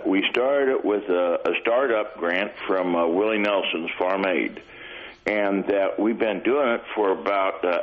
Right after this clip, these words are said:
eighteen years now. And that we've got, uh, at different times, uh, you know, we've got, uh, had all kinds of different, uh, producers, uh, small producers, independent producers, raising hogs with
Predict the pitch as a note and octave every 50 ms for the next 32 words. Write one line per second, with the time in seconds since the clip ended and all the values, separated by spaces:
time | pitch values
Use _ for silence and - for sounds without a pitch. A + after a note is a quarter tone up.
0 | - - A2+ B2 C#3 - - - C3+ B2+ C3 C3 C3 A#2 G#2+ F#2 E2+ D#2+ D#2+ -
1 | - - D#2+ - D#2 E2+ A2+ - - - - - - - - - - - G#2+ G#2+
2 | G#2 G#2 G#2 F#2 F2+ G#2 G2+ C#2 F2 F#2+ F2+ D#2+ F#2+ G#2+ G2+ G2 G2 - - G2
3 | G2 - - - G2 G#2 - G#2+ A#2+ B2+ - D#3 C3 A#2+ - C3+ A2 F#2 E2 E2+
4 | F2+ G2+ A2 - - - - - - - - - - - G2 G2+ F#2+ F#2+ F#2+ F2+
5 | - F#2 G#2+ G#2 A2 A2 G#2+ G#2 G#2 G2+ F#2+ G#2 G#2 G#2+ - - G2+ G#2+ - -
6 | A2 G#2 F#2+ F#2 F2 F#2 G#2 G#2 - A2+ G#2+ A2 A#2 A2+ G#2 F#2+ A2 A#2 B2 C3+
7 | C3+ - - - - G2 G#2 G#2 - - C3+ C3+ B2+ G#2+ F#2 F2 - G2+ F#2+ G#2
8 | G#2+ G#2 - - - - - E2 E2+ D#2+ D2+ C#2+ - - - E2 E2 F2+ G#2 -
9 | - A#2 A2 A2+ A2+ A#2 A#2 - B2+ B2+ - - E2+ E2+ F#2 G#2+ G#2 - - G2+
10 | G#2+ A2 A2 - A2+ G#2+ G#2 G#2+ A2 A2+ - B2+ C3 C3+ - - - - - -
11 | - - - - D2+ F2+ G2 G#2 F#2+ G#2 A#2 G#2+ F#2+ F#2 F#2+ G#2+ A2 A2+ B2+ A#2+
12 | G2+ G2+ G2+